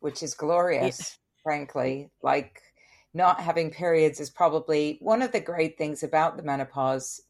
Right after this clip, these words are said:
Speaker 1: to be honest, I thought. But there was lots of not so great things as well.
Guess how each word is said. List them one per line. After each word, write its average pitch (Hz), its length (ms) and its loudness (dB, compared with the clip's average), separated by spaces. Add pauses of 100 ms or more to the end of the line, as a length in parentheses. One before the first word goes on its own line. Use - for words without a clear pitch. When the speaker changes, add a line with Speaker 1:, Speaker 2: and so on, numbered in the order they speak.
(120)
Speaker 1:
to - 60 -16
be 147 160 -6
honest, 143 680 -8 (380)
I 151 180 -2
thought. 127 380 -6 (200)
But 143 260 2 (560)
there 175 100 4
was 175 200 0
lots 165 320 6
of 143 100 -4 (160)
not 165 400 0
so 147 180 -2
great 131 380 -2
things 131 340 -6
as 143 160 -8
well. 135 460 -2